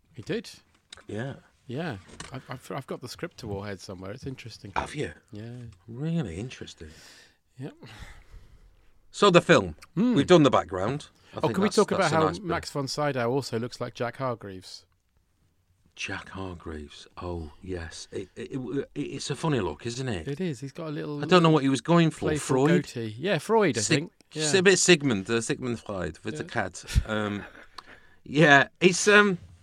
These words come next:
Speaker 2: it's interesting, the shot of the skull, the s-, the stainless steel
Speaker 1: Yeah.
Speaker 2: or silver skull
Speaker 1: I think they want that
Speaker 2: that
Speaker 1: to be a
Speaker 2: represents
Speaker 1: big
Speaker 2: Spectre.
Speaker 1: thing, but it's just not really.
Speaker 2: Well, we'll g-, w-, I,
Speaker 1: Mm,
Speaker 2: I
Speaker 1: we'll
Speaker 2: did
Speaker 1: get to
Speaker 2: mention
Speaker 1: that.
Speaker 2: that
Speaker 1: Yeah.
Speaker 2: we'll get to that, 'cause there's a big thing about Spectre and, uh,
Speaker 1: Mm.
Speaker 2: Kevin McCrory late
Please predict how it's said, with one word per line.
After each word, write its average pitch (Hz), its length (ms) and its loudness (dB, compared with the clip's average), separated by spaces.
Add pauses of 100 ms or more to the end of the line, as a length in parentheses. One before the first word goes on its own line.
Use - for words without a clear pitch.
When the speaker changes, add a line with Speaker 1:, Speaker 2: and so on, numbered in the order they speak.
(500)
Speaker 2:
it's 160 180 -6
interesting, 196 520 2
the 107 60 -4
shot - 420 2
of 127 120 -2
the 117 100 -2
skull, 117 540 0
the 101 60 -6
s-, - 260 -8
the 98 100 -8
stainless 104 420 -4
steel 110 240 -4
Speaker 1:
Yeah. 135 400 -2
Speaker 2:
or 73 100 -10
silver 101 400 -2
skull 92 400 -2 (120)
Speaker 1:
I - 40 -8
think 202 180 -4
they 175 80 0
want 175 140 -2
that 160 80 0
Speaker 2:
that 87 80 -2
Speaker 1:
to 104 60 -4
be 107 60 6
a 104 40 4
Speaker 2:
represents 139 320 0
Speaker 1:
big 139 80 0
Speaker 2:
Spectre. 127 200 0
Speaker 1:
thing, 123 220 0
but 110 140 -8
it's 123 200 -12
just - 320 -14
not 123 240 -10
really. 101 320 -12
Speaker 2:
Well, 147 200 12
we'll 160 160 8
g-, - 160 -4
w-, 143 280 -2
I, 139 100 6
Speaker 1:
Mm, 139 60 8
Speaker 2:
I 135 40 6
Speaker 1:
we'll 139 140 8
Speaker 2:
did 175 80 6
Speaker 1:
get 160 40 8
to 151 60 8
Speaker 2:
mention 139 280 8
Speaker 1:
that. 131 180 2
Speaker 2:
that - 140 -12
Speaker 1:
Yeah. 90 180 -6
Speaker 2:
we'll 120 120 6
get 135 200 4
to 104 100 -2
that, 85 240 0
'cause 107 140 -4
there's 110 160 0
a 117 60 4
big 123 200 2
thing 113 200 0
about 92 220 -2
Spectre 107 480 -6
and, 85 160 -6
uh, 82 320 -10
Speaker 1:
Mm. 127 80 -12
Speaker 2:
Kevin 98 240 -6
McCrory 80 420 -8
late 78 240 -10